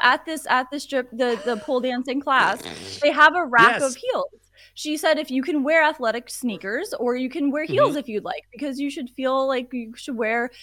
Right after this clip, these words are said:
Speaker 1: whatever you want and be yourself." They do, oh my God, they did so many parties. They did, like, bachelorette parties. They did, like, all types of birthday parties. It was really fun.
Speaker 2: That
Speaker 1: It was
Speaker 2: sounds
Speaker 1: tough,
Speaker 2: awesome.
Speaker 1: too.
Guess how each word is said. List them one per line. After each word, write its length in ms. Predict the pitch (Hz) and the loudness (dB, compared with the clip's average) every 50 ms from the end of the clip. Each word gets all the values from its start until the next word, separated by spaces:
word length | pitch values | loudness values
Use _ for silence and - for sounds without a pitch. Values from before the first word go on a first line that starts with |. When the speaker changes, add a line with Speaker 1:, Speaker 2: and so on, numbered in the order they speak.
| - _ | -14 _
Speaker 1:
whatever 260 | - 240 247 262 254 | -4 0 2 2 2
you 140 | 277 277 302 | 0 -2 -2
want 280 | 302 359 392 311 226 - | 0 2 2 2 2 0
and 100 | 233 214 | -2 -6
be 80 | 240 | -4
yourself." 480 | 233 254 262 262 - 302 269 202 175 - | -4 -6 -6 -4 -2 0 2 0 0 0
They 120 | 285 330 | 0 0
do, 240 | 285 214 247 247 233 - | 0 2 2 0 2 2
oh 100 | - 294 | 2 2
my 120 | 240 208 196 | 2 2 0
God, 180 | 196 202 175 | 0 0 0
they 80 | 156 196 | -2 -4
did 160 | 170 190 165 | -8 -8 -10
so 160 | - - 214 | -10 -8 -8
many 160 | 180 165 160 151 | -8 -8 -10 -12
parties. 540 | _ - - 269 285 311 294 320 311 269 | _ -4 2 4 6 6 4 2 -2 0
They 80 | 214 226 | -2 -2
did, 180 | 165 175 165 151 | -2 -4 -6 -6
like, 160 | 170 165 - | -8 -8 -6
bachelorette 500 | - - - - - 190 262 320 302 277 | -8 -10 -10 -10 -2 6 6 6 8 6
parties. 300 | 320 302 302 311 302 214 | 4 2 2 0 -2 -4
They 100 | 220 202 | -4 -6
did, 200 | - 180 175 - | -6 -6 -8 -6
like, 180 | 180 165 - _ _ - - - - - | -8 -8 -10 _ _ -20 -20 -20 -6 2
all 180 | - 262 294 294 | 6 6 6 6
types 260 | 294 302 269 226 214 | 4 2 -2 -2 -2
of 100 | 254 214 | -4 -4
birthday 360 | 151 214 240 269 262 320 311 269 | 0 0 0 0 0 -2 -2 -2
parties. 720 | - - 269 254 269 285 262 285 277 269 269 262 247 - - _ - - _ _ | -2 0 0 2 2 2 2 0 0 0 -2 -4 -4 -8 -12 _ -20 -20 _ _
It 80 | - 302 | -2 0
was 120 | 381 403 | 0 2
really 200 | 453 480 440 403 - 494 480 | 2 0 0 0 -2 -4 -6
fun. 200 | 226 160 165 156 _ _ _ _ _ _ _ _ _ _ _ _ _ _ _ _ _ _ _ _ _ _ _ _ _ _ - | -6 -6 -8 -12 _ _ _ _ _ _ _ _ _ _ _ _ _ _ _ _ _ _ _ _ _ _ _ _ _ _ -18
Speaker 2:
That 140 | 226 - | -8 -2
Speaker 1:
It 40 | - | -2
was 100 | 311 - | -2 0
Speaker 2:
sounds 220 | - - 508 440 302 | 2 4 4 4 4
Speaker 1:
tough, 0 | |
Speaker 2:
awesome. 40 | 254 | 2
Speaker 1:
too. 280 | 370 453 453 - - | 2 0 0 0 -2